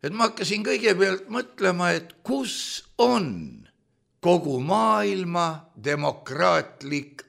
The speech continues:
avalikkus. Ja mõtlesin ma ka selle peale, et kui siin sõda käib,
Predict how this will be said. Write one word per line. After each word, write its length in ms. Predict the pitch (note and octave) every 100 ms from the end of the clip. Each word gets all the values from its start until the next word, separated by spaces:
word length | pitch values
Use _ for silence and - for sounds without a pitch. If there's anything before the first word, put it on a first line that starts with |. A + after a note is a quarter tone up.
| _
avalikkus. 1300 | D#3 C#3 G#2 F2 D#2+ - _ - B1 - - - - _ _ _ _ _ _ _ _ _ _ _ _ _ _ _ _ - - - _ -
Ja 140 | C3+
mõtlesin 560 | F3+ F#3 E3+ E3 F3+ F3
ma 140 | F#3 E3+ F3+ F3+ -
ka 140 | E3+
selle 380 | D3+ G3+ G3+ G3
peale, 520 | F#3 G3 F#3+ F#3 F#3 F3+ F3+ - - - - _ _ -
et 460 | D3 D#3 - - - - -
kui 180 | - C#3+
siin 540 | C3+ A3 A3 A3 G3+ F#3+
sõda 520 | D#3 - F#3+ F3+ D3
käib, 560 | C3 D#3 G3 A3+ A#3